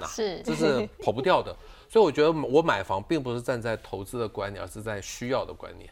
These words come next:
Speaker 2: 是，但是老师其实手上已经是第三间房了吗？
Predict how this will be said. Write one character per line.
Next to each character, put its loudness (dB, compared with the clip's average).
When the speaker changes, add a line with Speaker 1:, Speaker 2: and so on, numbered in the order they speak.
Speaker 2:
是， -6
但 0
是 -2
老 4
师 0
其 0
实 -2
手 -6
上 0
已 -8
经 -6
是 -8
第 -6
三 -8
间 -10
房 -14
了 -16
吗？ -12